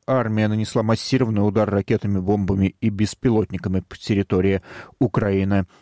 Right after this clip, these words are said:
Командование воздушных сил украинской армии сообщило, что по целям на территории страны были выпущены сорок ракет и беспилотников. Эм, в частности, в пусках участвовали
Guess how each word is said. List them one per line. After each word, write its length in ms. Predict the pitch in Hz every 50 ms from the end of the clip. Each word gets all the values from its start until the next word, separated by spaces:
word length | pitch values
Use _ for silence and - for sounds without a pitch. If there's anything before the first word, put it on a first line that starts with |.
| _
Командование 580 | - 131 117 110 104 98 92 95 98 98 101 98
воздушных 580 | 90 104 98 90 101 104 95 - - 117 107
сил 200 | - - 123 113
украинской 500 | 110 - 113 117 113 110 110 - - -
армии 240 | 127 135 156 160 165
сообщило, 540 | 147 - 151 131 - - - - 151 156 170
что 180 | - - 170 139
по 160 | - 147 139
целям 380 | - - - 165 160 165 147
на 80 | 135 123
территории 420 | - - 123 131 - 147 135 139
страны 380 | 135 - - 151 156 156 175 175
были 180 | 151 139 131 131
выпущены 540 | 123 135 131 - - - - - 123 123
сорок 480 | 113 - - - 143 139 151 175 - -
ракет 360 | 127 104 - - 117 120 - _ - - - - -
и 200 | - 120 120 117 - - _ _
беспилотников. 1040 | - 135 135 123 - - 135 131 131 139 151 - - 156 147 - 165 139 - - -
Эм, 540 | 127 123 123 123 113 113 110 107 107 101 98
в 280 | 98 - - - -
частности, 760 | _ - - 127 113 107 - - 113 113 113 - - - - 120
в 100 | - -
пусках 460 | _ 101 98 - - - - - -
участвовали 640 | - - - - 104 98 - - - 107 107 107 104